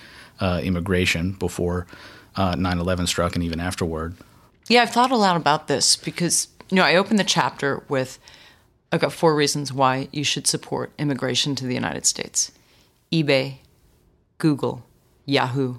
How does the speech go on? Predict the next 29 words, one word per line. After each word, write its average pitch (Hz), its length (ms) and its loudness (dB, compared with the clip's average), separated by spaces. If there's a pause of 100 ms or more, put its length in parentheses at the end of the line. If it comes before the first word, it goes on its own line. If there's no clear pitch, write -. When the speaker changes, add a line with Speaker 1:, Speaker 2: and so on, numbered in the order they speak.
(160)
Speaker 2:
and 151 140 0
Sun 139 240 2
Microsystems, - 760 -4 (220)
all 160 140 2
founded 123 380 -8
by - 100 -6
immigrants. - 600 -4 (640)
Um, 127 260 -8
and 147 80 -2
aren't 190 200 2
we 185 140 -2 (400)
also 196 360 4
thrilled 147 600 -2
that - 100 -4
we 143 80 -4
can 156 160 -4
call 135 200 -4
them 139 140 -2
American 135 640 -2
companies. 135 500 -2
I - 40 -4
mean, 156 160 -2
maybe 160 160 0
that's - 220 0
jingoistic, 143 680 0
I 160 60 0
don't 151 140 -2
know, 139 180 2
but, - 220 -2